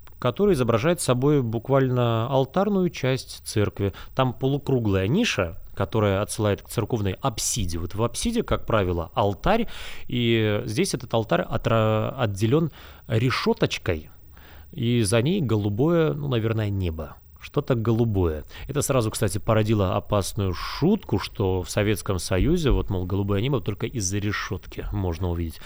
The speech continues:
Возможно, эта решетка отсылает нас, э, к ограде парка культуры, который там рядышком как раз-таки. А возможно, архитектор, правда, хотел, э,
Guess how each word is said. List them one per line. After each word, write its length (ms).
Возможно, 520
эта 240
решетка 420
отсылает 400
нас, 300
э, 260
к 160
ограде 480
парка 400
культуры, 440
который 280
там 160
рядышком 460
как 180
раз-таки. 460
А 100
возможно, 440
архитектор, 480
правда, 300
хотел, 540
э, 40